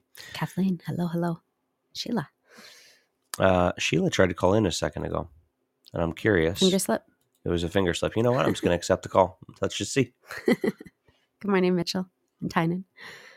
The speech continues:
Speaker 1: And Carlos.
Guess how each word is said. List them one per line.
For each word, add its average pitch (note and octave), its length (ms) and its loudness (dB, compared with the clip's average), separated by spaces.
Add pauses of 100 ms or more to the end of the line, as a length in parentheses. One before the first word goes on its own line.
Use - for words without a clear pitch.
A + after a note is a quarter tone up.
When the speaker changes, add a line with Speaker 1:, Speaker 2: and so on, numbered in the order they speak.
(1900)
Speaker 1:
And C#4+ 100 6
Carlos. F#3+ 760 -2